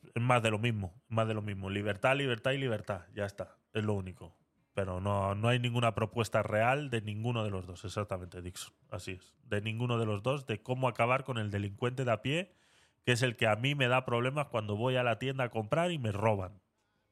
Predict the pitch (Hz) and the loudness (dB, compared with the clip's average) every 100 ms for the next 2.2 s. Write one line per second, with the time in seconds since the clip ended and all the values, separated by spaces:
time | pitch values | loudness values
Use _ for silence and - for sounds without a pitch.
0 | _ _ - 131 127 92 85 _ 135 107 | _ _ 0 2 2 -2 -10 _ -8 2
1 | 123 135 135 135 131 123 - 127 123 123 | 4 6 6 6 4 0 -4 -4 -2 -2
2 | 123 | -4